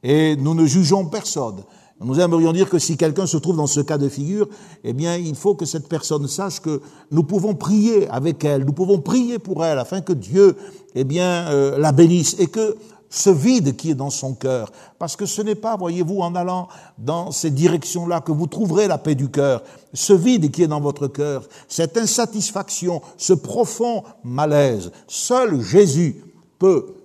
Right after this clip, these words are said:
le résoudre. Puisqu'on parle de, de vêtements et de mensonges, on va parler de la profession de foi, ce que nous disons sur le plan spirituel. Et le pécheur qui se ment à lui-même est trompé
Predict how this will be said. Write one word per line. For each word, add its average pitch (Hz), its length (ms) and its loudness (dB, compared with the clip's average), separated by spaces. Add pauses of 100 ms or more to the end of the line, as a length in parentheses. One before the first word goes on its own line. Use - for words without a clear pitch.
le 123 220 -2
résoudre. 113 640 -8 (300)
Puisqu'on 202 320 -2
parle 202 340 0
de, 135 400 2 (160)
de 123 160 0
vêtements 165 840 0
et 123 120 -4
de 123 100 -4
mensonges, 147 680 -4 (680)
on 135 60 -6
va 170 100 -2
parler 196 240 -4
de 156 80 0
la 143 100 0
profession 170 600 -8
de 127 100 -6
foi, 113 400 -12 (320)
ce - 160 -6
que 165 140 0
nous 156 160 0
disons 160 400 -2
sur 131 160 -6
le 131 100 -4
plan 151 220 -6
spirituel. 107 880 -6 (560)
Et 165 400 4
le 165 100 6
pécheur 240 420 4
qui 202 140 -4
se 160 140 -2
ment 214 320 -4
à 143 80 0
lui-même 143 560 -4 (1040)
est 180 160 0
trompé 196 580 0